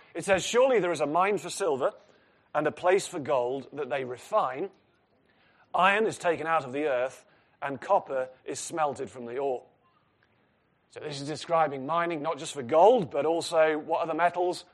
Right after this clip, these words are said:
Silver, iron, copper. And it says that the metal is then refined and smelted in a furnace. But, but first you have to find it. First you have to find it. And so verse three says, "Man puts an end to darkness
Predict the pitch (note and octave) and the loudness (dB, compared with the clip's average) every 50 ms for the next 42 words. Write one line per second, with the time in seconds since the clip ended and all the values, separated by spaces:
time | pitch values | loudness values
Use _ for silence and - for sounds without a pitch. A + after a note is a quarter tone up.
0 | _ _ - - - D#3+ E3 F3 E3+ D3 E3+ F3 E3+ E3+ - - - _ - D3+ | _ _ -18 -8 -2 0 2 2 2 4 4 2 2 2 -2 -10 -14 _ 2 2
1 | D#3 D#3 D#3+ E3 D3+ - - C#3 C3+ - D3+ D#3 C#3+ - - _ _ _ _ - | 2 2 2 -2 -6 -2 0 -2 0 0 -2 -4 -4 -4 -10 _ _ _ _ -12
2 | C#3+ D3+ D3+ - - G#3 F#3+ D#3+ D3+ E3+ D3+ D3 D3 F3 F3+ D#3+ E3 E3 D#3+ C3+ | -12 -10 -10 -6 -2 0 0 0 0 -4 -6 -4 -2 -2 -2 -2 -2 -4 -6 -4
3 | E3 D3+ C#3 C3+ B2 A2+ - - E3 D#3+ E3 E3+ E3 E3+ D#3 - - _ _ _ | -2 -4 -4 -4 -6 -10 -6 -2 -2 0 0 -2 -2 -4 -6 -6 -10 _ _ _
4 | _ - D3 C#3+ - - D3+ C#3+ C#3 C3+ B2+ C3 C3 A#2+ A#2 A#2+ A#2 - - E3+ | _ -12 -12 -10 -10 -8 -4 -2 -2 -2 -2 -4 -8 -10 -10 -12 -14 -10 -8 -8
5 | D#3 B2+ A#2 - - - - - _ _ _ _ _ _ _ _ _ _ _ _ | -8 -8 -10 -14 -18 -20 -20 -20 _ _ _ _ _ _ _ _ _ _ _ _
6 | _ _ _ _ _ _ _ _ _ - G#2+ G2 G#3+ B3 A3 - E3+ - - - | _ _ _ _ _ _ _ _ _ -20 -8 2 6 6 8 8 6 4 0 -8
7 | - _ _ _ _ _ _ _ _ _ _ _ _ _ _ _ - C3+ - - | -20 _ _ _ _ _ _ _ _ _ _ _ _ _ _ _ -12 -12 -12 -12
8 | - - G3+ F#3+ F3 - - C#3+ D3 E3+ E3+ - - C3+ - - F3 G#3 B3 C#4 | -10 -4 -2 -2 -2 -2 -6 -10 -8 -8 -8 -8 -10 -14 -10 -6 -6 -4 -4 -6
9 | C#3+ A#2+ - _ _ _ _ _ _ _ _ _ _ _ _ _ _ _ _ _ | -8 -10 -14 _ _ _ _ _ _ _ _ _ _ _ _ _ _ _ _ _
10 | - D3+ D3+ C#3+ - D#3 D3 - - A#2+ - C#3+ C3 B2+ A#2 - - _ _ _ | -10 -8 -8 -6 -6 -8 -10 -10 -12 -12 -10 -10 -8 -8 -10 -14 -16 _ _ _
11 | C#3 C#3 - - E3+ D#3+ F3+ F#3 E3+ - - E3+ F3 E3+ F3 - - D3 C3 C3 | -16 -12 -2 -2 2 4 6 6 6 4 0 0 0 2 2 2 0 -2 -2 -2
12 | - - - - - _ _ _ C#3+ E3+ F#3+ G3 G#3 F#3 C#3+ F#3+ D#3+ C3 D#3 C#3+ | -6 -12 -20 -20 -20 _ _ _ -2 0 2 2 2 2 0 -4 -6 -8 -6 -4
13 | D#3 F3 G3 G3+ F3 E3 E3 C3 D#3 D3 C3+ C3 - A#2+ C#3 F#3 - - - - | -2 0 0 0 0 -2 0 2 2 2 2 2 -2 -8 -12 -12 -12 -12 -16 -18